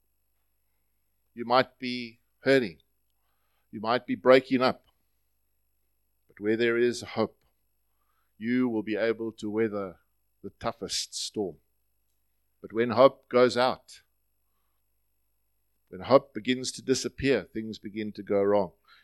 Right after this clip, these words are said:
Your heart grows heavy like lead. Praise and encouragement turns to criticism and cynicism, and life begins to look fragile, and the ship begins to go under.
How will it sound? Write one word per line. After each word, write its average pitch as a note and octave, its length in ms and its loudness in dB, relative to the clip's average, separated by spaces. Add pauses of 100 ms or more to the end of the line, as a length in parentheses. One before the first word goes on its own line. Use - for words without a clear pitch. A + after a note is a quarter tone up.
Your G2+ 140 -8
heart B2 360 2 (640)
grows A#2 720 4
heavy A#2 380 -4
like G#2 380 0
lead. A#2+ 400 4 (560)
Praise A#2+ 340 2
and A2 140 -4
encouragement G#2+ 760 0
turns A2+ 420 -4
to - 100 -14
criticism A2+ 640 -6
and E2+ 100 -12
cynicism, A2 760 -4 (440)
and F#2+ 100 -16
life G2 320 -4
begins A2 360 -10
to G#2 80 -10
look G2+ 180 -8
fragile, F#2 680 -6
and F2 120 -18
the F2 60 -20
ship - 300 -10
begins F#2 380 -16
to F#2+ 100 -20
go F#2 260 -8
under. E2+ 300 -16